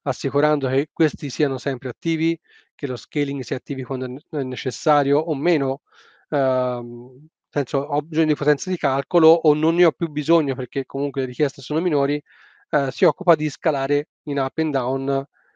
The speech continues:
eh, o orizzontalmente, anzi orizzontalmente, verticalmente le, le, i, i miei container, i miei, i miei servizi, e Kubernetes anche qui è lo standard di fatto per, per quest'area. Quindi anche qui abbiamo uno standard che appunto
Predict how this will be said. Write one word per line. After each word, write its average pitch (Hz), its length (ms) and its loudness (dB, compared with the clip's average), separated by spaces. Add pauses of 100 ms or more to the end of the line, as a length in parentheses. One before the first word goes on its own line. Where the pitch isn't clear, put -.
(140)
eh, 143 80 -2
o 160 320 2
orizzontalmente, 139 880 -2
anzi 123 260 -12
orizzontalmente, 135 720 -2
verticalmente 135 640 -2
le, 120 240 -8
le, 127 500 -10
i, 151 120 -6
i 151 100 -2
miei 147 140 0
container, 143 760 0 (340)
i - 80 -8
miei, 120 440 -4
i - 580 -14
miei 139 100 0
servizi, 165 600 -2 (420)
e 214 160 2
Kubernetes 170 720 4
anche 147 280 0
qui 143 200 -2
è 139 120 -4
lo 156 100 -6
standard 131 340 -4
di 139 80 -18
fatto 127 540 -8 (360)
per, 123 360 -2
per 127 120 -12
quest'area. 123 600 -8
Quindi 131 280 -6
anche 131 240 -6
qui 151 140 2
abbiamo 139 260 0
uno 139 140 -4
standard 156 680 2 (420)
che - 120 -4
appunto 131 640 -6